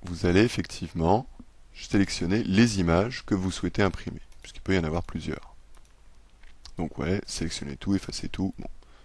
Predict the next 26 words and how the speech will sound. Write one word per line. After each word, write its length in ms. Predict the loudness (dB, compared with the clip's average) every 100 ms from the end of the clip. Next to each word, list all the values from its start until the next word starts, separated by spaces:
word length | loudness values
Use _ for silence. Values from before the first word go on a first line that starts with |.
| -18 -4
Nous, 100 | -4
c'est 120 | -2
celle-là. 380 | 0 2 0 -4 -12
Donc, 120 | -8
on 40 |
va 80 | -6
sélectionner 460 | -4 -4 -4 -4 -4
celle-là. 360 | -4 0 -2 -2 -12 -16 -20 -20 -20 -20 -20 -16 -14 -12 -14 -16 -8 4
Après, 220 | 6 6
vous 60 | 4
faites 160 | 4 -2
suivant. 440 | 2 6 6 6 -2 -18 -18 -18 -16 -16 -16 -18 -18 -18 -20 -20 -20 -8 10
Là, 220 | 12 12
vous 180 | 12 6
allez 140 | 6
sélectionner 640 | 4 2 2 2 4 4 4
votre, 340 | 2 -4 -10 -8
votre 200 | -6 -2
imprimante 540 | -2 -2 2 4 4
si 80 | 2
vous 120 | -2
en 60 | 0
avez 160 | 4 4
plusieurs. 540 | 2 -4 -4 -8 -12 -16 -8 6
Et 280 | 8 8 4
effect-, 260 | -8 -8